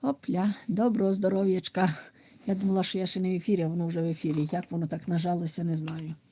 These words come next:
Гарного дня вам, миру, с-, гарного вечора вам, миру, спокою, затишку, тільки хороших новин і тільки всього самого найкращого.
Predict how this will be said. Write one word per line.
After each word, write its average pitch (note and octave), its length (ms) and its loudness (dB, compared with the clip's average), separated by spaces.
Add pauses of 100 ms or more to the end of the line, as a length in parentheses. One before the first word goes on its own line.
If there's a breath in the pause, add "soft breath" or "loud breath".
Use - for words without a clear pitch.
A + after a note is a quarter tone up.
(720 soft breath)
Гарного G3+ 440 0
дня G#3 240 0
вам, B3 240 2 (100)
миру, G#3+ 320 2
с-, F#3+ 120 -8 (720)
гарного A#3 400 6
вечора F#3 420 2
вам, F3+ 220 0
миру, A#3 260 6
спокою, G#3 540 2
затишку, G3+ 720 -2 (500 soft breath)
тільки B3 400 2
хороших G#3+ 600 0
новин G3+ 460 6 (840 loud breath)
і B3 140 8
тільки A#3 420 2
всього G3+ 280 0
самого G#3+ 340 2
найкращого. G3 1120 4